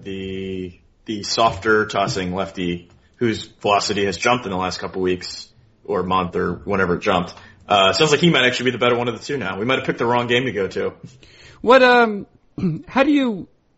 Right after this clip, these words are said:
Speaker 2: so wh-, so what was, what was the thing that made Lillick first? And this is gonna, I think this will lead us to Matuelo, Matuela, Matuela?
Speaker 1: Matuela, yeah.
Speaker 2: Mat-, Matuela,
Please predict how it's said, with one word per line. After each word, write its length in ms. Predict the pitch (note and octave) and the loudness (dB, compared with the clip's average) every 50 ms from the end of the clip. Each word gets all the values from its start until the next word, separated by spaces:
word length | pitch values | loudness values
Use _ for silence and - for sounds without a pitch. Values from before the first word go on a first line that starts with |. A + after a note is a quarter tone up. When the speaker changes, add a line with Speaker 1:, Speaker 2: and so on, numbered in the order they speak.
| _ _ _ _ | _ _ _ _
Speaker 2:
so 160 | - - G#3 | 4 4 4
wh-, 180 | F#3 F#3 - - | 4 4 0 -2
so 100 | - A#3+ | -2 2
what 200 | A3 C#4+ D#4 D4 | 4 4 4 4
was, 180 | D4 C#4+ A#3+ | 4 0 0
what 300 | G3+ G3 - - G3 A#3 | 0 -4 -2 2 2 2
was 120 | B3 D4 - | 2 2 0
the 100 | A3 G3 | -2 0
thing 200 | - G#3 G3 F#3 | 0 2 2 2
that 80 | E3+ | 4
made 440 | D#3 D#3 D3+ D3 D3 D3 C3+ B2+ - - | 4 4 4 4 4 2 2 -2 -8 -16
Lillick 540 | - - C3+ C#3+ D3+ D#3+ D3 C#3 C3+ C3+ - | -12 -6 -2 2 2 4 4 4 2 0 -2
first? 300 | - - C#3 C3+ B2+ D#3 | -4 -2 -2 -2 0 0
And 140 | D#3 D#3 D3 | 0 2 2
this 160 | E3+ E3 F3+ | 2 0 -2
is 120 | F3+ D#3+ | -2 -4
gonna, 500 | D#3 F3 D#3 D3 C#3 C3+ B2+ B2+ B2+ B2+ - _ _ _ _ _ - - | 0 2 2 4 4 2 0 -2 -4 -6 -10 _ _ _ _ _ -8 -2
I 80 | E3 | 0
think 120 | G3 B3 A3+ | 2 2 2
this 140 | A3+ G3+ G#3 | 0 0 0
will 80 | F#3 | 0
lead 140 | F3 E3+ D#3+ | 2 2 2
us 120 | D#3+ D3 | 2 0
to 200 | - - D#3+ C#3+ | -2 -2 -2 0
Matuelo, 720 | C3 B2+ C3 C#3+ C#3 - E3 C#3+ D3 D3 D#3+ E3+ F3 F3 - - | 0 0 0 -2 -2 -2 -2 0 2 2 2 0 -2 -4 -4 -2
Matuela, 560 | D#3+ E3 E3 - - E3 E3+ F3 F#3 G3 G3 - - - | 0 0 0 0 2 2 4 4 4 4 0 -2 -6 -4
Matuela? 520 | E3+ E3 - - E3 E3 E3+ F3+ G3 G3+ - - _ _ _ _ _ _ _ _ - | -4 -4 -2 -2 -2 0 0 0 0 -2 -4 -10 _ _ _ _ _ _ _ _ -6
Speaker 1:
Matuela, 640 | B2 B2 A#2+ - - A2 G#2 G#2 G#2 F#2 F2 G2+ F2 | -6 -6 -6 -4 -2 0 2 2 2 2 2 0 0
yeah. 280 | F2+ G#2 G2+ G2+ G#2+ - - _ _ - - | 0 -2 -2 -4 -6 -10 -18 _ _ -18 -12
Speaker 2:
Mat-, 160 | C#3 C3+ C3 C3+ _ _ _ _ _ _ _ _ - | -10 -10 -10 -12 _ _ _ _ _ _ _ _ -6
Matuela, 560 | - C#3 C#3+ C3+ - - C#3+ C#3 C3+ C3 - | -4 -4 -4 -4 -4 -2 0 0 0 -2 -4